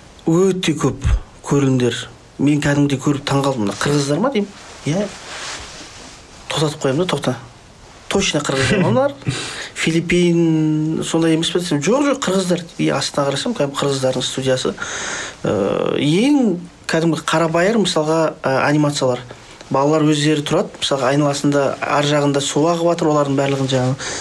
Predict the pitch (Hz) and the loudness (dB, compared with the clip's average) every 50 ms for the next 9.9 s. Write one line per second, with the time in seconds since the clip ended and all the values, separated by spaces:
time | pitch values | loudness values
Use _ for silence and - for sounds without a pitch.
0 | - - - - 143 143 147 143 143 143 143 147 139 131 139 147 147 151 147 147 | -10 -6 0 2 4 4 6 6 6 4 4 2 2 2 2 2 2 2 0 -2
1 | - - 127 127 123 123 123 120 120 120 120 120 120 123 127 123 - - - - | -4 -2 0 0 2 0 0 0 0 0 0 0 0 -2 -4 -6 -8 -8 -10 -10
2 | - - 147 143 147 147 143 147 - 143 139 135 135 - 156 143 - 156 135 151 | -4 -2 2 2 4 2 2 0 0 0 0 0 0 0 -2 -2 0 -2 -2 -2
3 | 202 - - - - 151 143 151 175 180 175 - - - 151 151 147 147 143 139 | -2 -4 -8 -6 -4 -2 0 0 0 -2 -4 -4 -2 0 2 2 4 2 2 2
4 | 135 135 139 135 170 175 160 139 131 135 131 - - - - - - - - - | 2 2 2 2 2 2 2 2 2 0 -2 -2 -6 -10 -10 -10 -10 -10 -12 -12
5 | - - - - - - - - - 139 131 127 123 123 120 120 120 120 123 120 | -14 -16 -18 -20 -20 -20 -10 -4 0 0 2 2 2 2 2 2 2 2 0 0
6 | - - - - 139 135 143 143 147 139 139 135 131 127 127 120 - - - 135 | -2 -2 -4 -4 -2 0 2 2 2 2 2 2 2 2 2 0 0 -2 -2 -2
7 | 135 139 139 131 127 123 - - 95 - - - - - - - - - - - | -2 0 0 0 0 0 -2 -4 -6 -4 -4 -6 -6 -6 -6 -10 -10 -10 -10 -12
8 | - - - - - - - - - - - - - 143 131 131 139 147 151 123 | -12 -14 -18 -20 -20 -20 -20 -20 -20 -20 -20 -8 -4 -2 0 0 0 0 0 0
9 | 113 120 123 123 123 120 - 123 117 - 117 110 107 104 101 101 101 | 2 2 2 2 0 0 0 -2 -2 0 0 0 0 0 -2 -2 -4